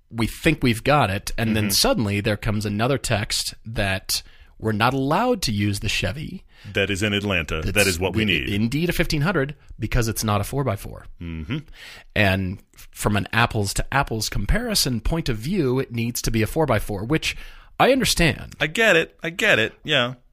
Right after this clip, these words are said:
Speaker 1: I'd rather have the new truck to represent,
Speaker 2: Mm-hmm.
Speaker 1: and the ride quality, as you mentioned, will actually be better. It theoretically would be better and, you know, better suited for in-town
Speaker 2: I don't know,
Speaker 1: traffic.
Speaker 2: man.
Speaker 1: You know, we're speculating here,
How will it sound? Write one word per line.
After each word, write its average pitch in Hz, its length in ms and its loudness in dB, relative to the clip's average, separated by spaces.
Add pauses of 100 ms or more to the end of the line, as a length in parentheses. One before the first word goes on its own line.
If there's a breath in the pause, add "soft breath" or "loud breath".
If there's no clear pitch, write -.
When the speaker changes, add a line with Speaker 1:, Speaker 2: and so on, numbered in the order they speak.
(120)
Speaker 1:
I'd 147 240 4
rather 170 300 6
have 151 240 2
the 131 80 2
new 135 160 4
truck - 300 0
to - 80 0
represent, 117 840 2
Speaker 2:
Mm-hmm. 95 180 -2
Speaker 1:
and 110 460 4
the 110 120 -4
ride 110 280 0
quality, 113 380 2
as 101 180 0
you 123 120 4
mentioned, 101 540 -2
will 107 220 -2
actually 107 380 -2
be 104 300 -4 (240)
better. 202 560 -2 (240 soft breath)
It - 200 -6
theoretically 117 540 0
would 131 240 -2
be 131 80 2
better 143 400 2
and, 107 460 -2
you 107 80 -4
know, 101 60 -4
better 120 220 0
suited 170 480 0
for 110 300 -4
in-town 123 320 -2
Speaker 2:
I 113 60 0
don't 110 240 -4
know, 160 60 2
Speaker 1:
traffic. 202 180 0
Speaker 2:
man. 175 340 -4 (240 soft breath)
Speaker 1:
You 147 140 2
know, 160 80 4
we're 214 180 4
speculating 170 580 4
here, 165 320 0